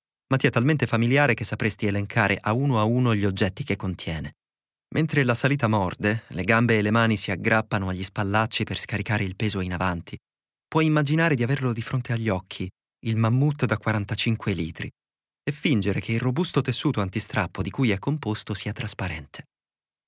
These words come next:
Allora vedresti sul fondo della camera principale il sacchetto in tela cerata che contiene gli abiti da riposo,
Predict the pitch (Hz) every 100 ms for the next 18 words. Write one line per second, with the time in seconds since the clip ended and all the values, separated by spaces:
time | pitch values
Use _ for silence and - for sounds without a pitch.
0 | _ 120 151 123 113 117 98 - - 104
1 | - 143 127 104 95 - 117 101 - 98
2 | - 110 131 120 110 - 110 - 131 -
3 | 110 95 - 120 107 113 107 113 104 95
4 | - 95 - 101 98 85 95 - 101 78
5 | - 82 76 76